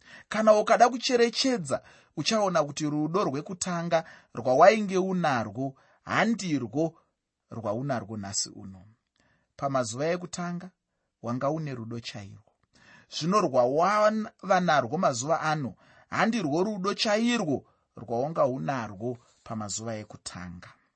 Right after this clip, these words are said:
Ndakazoguma ndichitini? Iwe unofanira chaizvo kudzoka parudo urwu rwekutanga chairwo. Zvino ndinoda kuti tidzokezve muchitsauko chechitatu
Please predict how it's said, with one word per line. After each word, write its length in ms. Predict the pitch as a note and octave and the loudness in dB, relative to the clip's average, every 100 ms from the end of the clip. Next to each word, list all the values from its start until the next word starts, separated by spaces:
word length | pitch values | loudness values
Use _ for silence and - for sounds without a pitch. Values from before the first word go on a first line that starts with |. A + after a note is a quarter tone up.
| _ _ _ _ _ _ _ _ - - | _ _ _ _ _ _ _ _ -20 -2
Ndakazoguma 760 | - A3 B3+ E3 C3 A#2+ F3+ G3+ | 0 2 2 0 -4 -2 0 0
ndichitini? 800 | F#3 - E3+ - C#3 C3 C3 C3+ _ _ _ _ _ _ _ _ _ | -2 -8 -8 -8 -6 -6 -8 -12 _ _ _ _ _ _ _ _ _
Iwe 340 | F#3 F#3 G#3+ | -2 0 2
unofanira 560 | A3+ G#3 F#3+ F#3+ F#3 F#3 | 2 0 0 0 2 0
chaizvo 360 | F#3+ E3+ B2+ | 0 -2 -4
kudzoka 840 | A#2+ B2+ A2 - - C#3+ A#2 - - _ _ _ _ | -8 -12 -12 -8 -8 -8 -8 -8 -8 _ _ _ _
parudo 500 | F3+ E3 D#3 F3+ G#3+ | -10 -6 -4 -6 -6
urwu 460 | E3+ B2+ G#2 F#2+ F2 _ _ _ _ _ _ _ - | -6 -6 -8 -14 -18 _ _ _ _ _ _ _ -16
rwekutanga 720 | G2+ A#2 B2 - A2 A2 G#2+ | -12 -12 -12 -10 -10 -10 -12
chairwo. 520 | - F#2+ F#2 F2+ - _ _ _ _ _ _ _ - | -14 -14 -16 -18 -20 _ _ _ _ _ _ _ -12
Zvino 200 | C3+ E3 | -2 -2
ndinoda 380 | F#3 E3 E3 E3+ | 0 0 2 2
kuti 180 | F3 D#3 | 0 -8
tidzokezve 1040 | F3+ D3 C#3 C#3+ - A#2+ G#2 A2+ D3 D3+ _ _ _ _ _ - | -8 -6 -6 -4 -4 -4 -4 -4 -4 -4 _ _ _ _ _ -10
muchitsauko 640 | A#2 - - F3 F#3+ F3+ | -8 -8 0 2 2 -2
chechitatu 840 | C#3+ B2 - - E3 B2+ - D3 | -6 -8 -8 -6 -4 -4 -4 -8